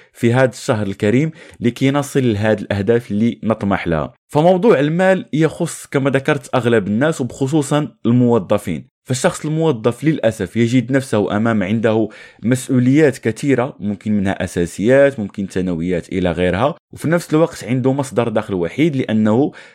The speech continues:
تعلم على أن ال-، ال-، لكي يحصل على المال يحتاج فقط الوظيفة ولا المصدر اللي ممكن يحصل منه على المال هو فقط الوظيفة. فمن هنا جاءت هذه الفكرة على البرنامج على أنه لا.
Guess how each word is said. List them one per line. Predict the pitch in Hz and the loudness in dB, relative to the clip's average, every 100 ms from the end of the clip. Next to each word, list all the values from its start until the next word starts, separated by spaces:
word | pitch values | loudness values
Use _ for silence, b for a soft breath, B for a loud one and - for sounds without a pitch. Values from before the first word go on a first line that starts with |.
| B | B
تعلم | - 117 165 165 156 107 | -2 0 2 2 0 0
على | 110 120 | -2 -2
أن | 117 120 117 | -2 -2 0
ال-، | 117 - _ 104 98 - | -2 -6 _ 0 0 0
ال-، | 101 95 92 92 | 0 2 2 0
لكي | 104 135 | 0 0
يحصل | - - 139 | 0 -2 -2
على | 98 110 | 2 2
المال | 107 120 156 147 | 0 0 -2 0
يحتاج | 127 - 170 143 | -4 -2 0 0
فقط | 147 - 151 - | -2 -4 -4 0
الوظيفة | 123 117 113 139 135 | 2 2 2 0 2
ولا | 127 120 110 110 - | 0 2 2 2 0
المصدر | 98 98 131 127 123 | -2 -2 -2 0 0
اللي | 113 120 | 0 -4
ممكن | 131 127 110 | -4 -4 -4
يحصل | 123 - 120 104 b b b | -4 -6 -6 -6 b b b
منه | - 160 143 98 | 0 0 0 -2
على | 92 127 123 | -2 2 2
المال | 110 120 143 135 b b | 2 0 -2 -4 b b
هو | 110 131 | 0 0
فقط | 139 131 135 131 - | 2 -2 -2 -4 -4
الوظيفة. | 117 107 101 87 80 - _ | 0 4 4 2 -6 -14 _
فمن | 147 170 | 2 6
هنا | 196 226 | 6 6
جاءت | 196 - 185 | 4 2 0
هذه | 165 | -2
الفكرة | 165 165 139 | -2 -2 0
على | 127 | 0
البرنامج | 120 123 131 107 92 | 0 2 0 2 0
على | 101 | 0
أنه | - 117 123 117 127 | 0 2 2 4 4
لا. | 101 | 2